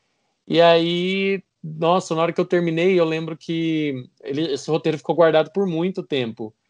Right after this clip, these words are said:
é, assim, até eu ter coragem de,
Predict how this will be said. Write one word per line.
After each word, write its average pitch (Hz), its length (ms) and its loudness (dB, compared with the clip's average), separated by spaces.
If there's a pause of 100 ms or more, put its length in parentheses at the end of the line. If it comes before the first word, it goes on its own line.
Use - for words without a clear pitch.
(320)
é, 120 500 0
assim, 117 260 -6
até 135 280 0
eu 143 160 2
ter 139 200 -6
coragem 135 680 0
de, 113 720 -10